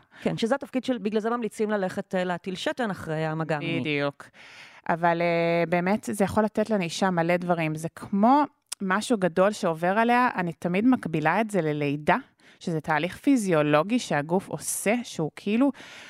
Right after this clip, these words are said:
Speaker 2: משהו גדול עובר עליי, שלוקח אותי, ואני יכולה להתחבר יותר למהות הטבע שאני, הפרא, ה-, אז זה ממש חזק. לי, אה, בשפיכה הנשית אני לגמרי מרגישה מחוברת לטבע, לאדמה. אה,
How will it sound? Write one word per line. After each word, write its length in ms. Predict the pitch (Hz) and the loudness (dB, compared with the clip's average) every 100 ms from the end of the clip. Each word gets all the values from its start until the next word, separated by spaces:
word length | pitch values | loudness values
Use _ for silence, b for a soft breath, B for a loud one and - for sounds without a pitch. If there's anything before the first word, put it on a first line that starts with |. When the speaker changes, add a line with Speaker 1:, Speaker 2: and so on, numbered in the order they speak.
| B | B
Speaker 2:
משהו 220 | 196 - 208 | -6 0 2
גדול 280 | 185 202 214 | 4 4 4
עובר 420 | 185 180 196 202 | 2 2 2 4
עליי, 280 | 214 214 214 | 2 2 -2
שלוקח 640 | 185 156 - 220 214 - | -4 -6 -6 0 0 2
אותי, 320 | 277 339 359 - B B - | 0 0 -2 -4 B B -6
ואני 120 | 165 | -6
יכולה 260 | - 196 254 | -2 0 2
להתחבר 320 | - 196 202 | 0 0 2
יותר 340 | 202 - 220 | 2 2 2
למהות 460 | 214 170 - 226 - - | 4 2 2 0 0 -18
הטבע 560 | - - - 214 214 214 | -18 -16 -2 0 2 0
שאני, 440 | - 202 185 180 165 | 0 0 2 0 -2
הפרא, 600 | 160 - 220 220 214 196 170 160 170 | -6 -4 0 2 2 2 0 -4 -2
ה-, 220 | 156 147 - B B B 175 | 0 -2 -6 B B B -6
אז 80 | |
זה 80 | 170 | -2
ממש 360 | 170 180 226 - | 2 2 2 0
חזק. 640 | - 233 156 156 160 - 180 | 0 0 0 0 0 -2 -12
לי, 340 | 175 196 226 - 180 | -4 -2 -2 -2 -4
אה, 60 | 165 160 156 160 | -4 -4 -4 -6
בשפיכה 400 | 170 - 175 185 | -8 -8 -4 -4
הנשית 320 | 180 - 180 | -4 -6 -6
אני 160 | 175 160 | -4 -4
לגמרי 340 | 165 165 175 170 160 - _ - | -2 -2 -2 -4 -6 -12 _ -10
מרגישה 300 | 165 170 180 | -8 -6 -8
מחוברת 460 | 170 170 170 175 | -4 0 0 0
לטבע, 540 | 160 - - 185 175 156 | -4 -4 0 2 2 0
לאדמה. 600 | 151 147 156 165 180 170 B B B B - | -2 0 -2 0 0 -2 B B B B -6
אה, 160 | 160 | -4